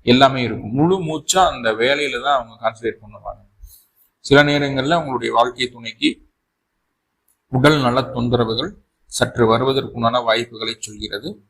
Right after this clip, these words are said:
அல்லது அவர்களுக்காக சில விஷயங்களை விரைய செலவு செய்வீங்க. விரைய செலவுன்னு சொல்ல முடியாது, அடுத்து வரக்கூடிய நாட்களை சமாளிக்கும் விதமாக ஒரு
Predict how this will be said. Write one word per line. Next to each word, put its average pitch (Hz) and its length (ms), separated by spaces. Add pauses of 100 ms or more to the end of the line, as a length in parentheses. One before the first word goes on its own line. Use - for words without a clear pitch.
அல்லது 139 380
அவர்களுக்காக 156 720
சில 147 260
விஷயங்களை 147 600
விரைய 147 480
செலவு 135 380
செய்வீங்க. 107 320 (1300)
விரைய 160 240
செலவுன்னு 170 380
சொல்ல 156 240
முடியாது, 147 640 (580)
அடுத்து 196 760
வரக்கூடிய 156 580
நாட்களை 143 440
சமாளிக்கும் 147 600
விதமாக 117 600
ஒரு 123 160